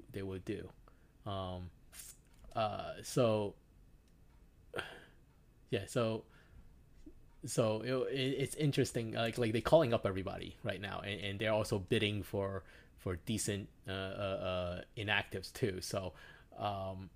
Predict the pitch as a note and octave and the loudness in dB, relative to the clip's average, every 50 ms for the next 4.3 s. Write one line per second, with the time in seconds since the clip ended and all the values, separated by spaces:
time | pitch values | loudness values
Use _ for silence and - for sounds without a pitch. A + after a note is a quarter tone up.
0 | - - - A2+ A2 - G#2+ A2 A2+ A2+ A#2+ A#2 A#2+ G#2+ - C3 G#2+ G#2 G2 - | -18 -14 -12 -10 -10 -6 -6 -4 0 2 2 4 4 4 4 4 4 4 4 2
1 | - A#2 G2 - A#2 G#2+ G2 G#2+ A2 G#2 - - A2+ A2 G2+ G2 F#2+ G2 F#2+ F#2+ | 0 0 0 2 2 2 2 2 0 0 0 0 0 0 2 2 0 0 -2 -4
2 | F2+ - - - - G2 F#2 F#2+ F#2 F2+ F2+ - - - - - - - - - | -8 -12 -6 -4 -2 -2 -2 -2 -4 -4 -6 -8 -12 -16 -20 -20 -20 -20 -20 -20
3 | - - - - A#2 G#2 G2+ - - G#2 G#2 G2 F#2+ - - A2+ A2 G#2+ F#2+ F#2 | -20 -10 -4 -2 0 0 2 2 0 0 0 0 -2 0 2 2 4 2 2 0
4 | E2+ F2 - - - | -4 -8 -8 -8 -10